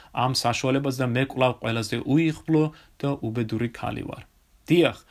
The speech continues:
ჩემო ძვირფასო იპოლიტ, ბონაპარტების მიმართ მე მხოლოდ სიძულვილი მაქვს. ჩემი სიყვარული და სინაზე მხოლოდ შენთვისაა. იპოლიტ, მე თავს მოვიკლავ.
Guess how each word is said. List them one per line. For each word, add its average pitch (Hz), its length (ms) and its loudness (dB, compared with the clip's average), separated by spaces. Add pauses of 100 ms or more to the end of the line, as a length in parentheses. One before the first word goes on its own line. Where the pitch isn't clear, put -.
(120)
ჩემო 143 300 2
ძვირფასო 135 520 -2
იპოლიტ, 127 420 0 (280)
ბონაპარტების 143 800 4
მიმართ 147 340 0
მე 135 120 -2
მხოლოდ 123 360 -2
სიძულვილი 113 680 -2
მაქვს. 110 300 -12 (600)
ჩემი 156 220 4
სიყვარული 156 560 2
და 123 120 0
სინაზე 165 380 -4
მხოლოდ 123 360 -2
შენთვისაა. - 680 -6 (440)
იპოლიტ, 151 460 4 (260)
მე 160 220 8
თავს 175 400 4
მოვიკლავ. 160 580 6